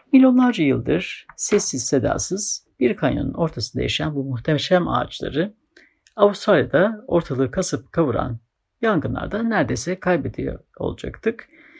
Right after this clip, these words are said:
E, bir kitap önerim de var size. E, bu güzel ağacı anlatırken bu kitaba başvurdum. Christina Harrison ve Tony Kirkham'ın yazdığı Thames and Hudson yayınlarından çıkan Remarkable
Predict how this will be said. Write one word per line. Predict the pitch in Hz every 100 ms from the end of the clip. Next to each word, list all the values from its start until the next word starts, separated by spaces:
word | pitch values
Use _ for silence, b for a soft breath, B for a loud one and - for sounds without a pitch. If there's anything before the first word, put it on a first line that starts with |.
| B B B B
E, | 254
bir |
kitap | 269 285 277 -
önerim | - 214 240 277 -
de | 135
var | 110
size. | - 123 117 190 311 _ - 185 - -
E, | 185 185 180
bu | 180 160
güzel | 160 165 170 156
ağacı | 139 151
anlatırken | 151 147 143 247 277
bu | -
kitaba | - 139 139
başvurdum. | 123 117 - 120 139 262 - _ B B B B
Christina | - 226 - 143 143
Harrison | 208 175 - 262 359 _
ve | 170
Tony | - 170 127
Kirkham'ın | - 226 226 120 120
yazdığı | - 131 - 160 262 285 _ _ _ _ -
Thames | 214 202 139
and | 120
Hudson | 120 180 - 131
yayınlarından | 120 113 - - -
çıkan | - - 226 262
Remarkable | 220 208 139 117 123 185 254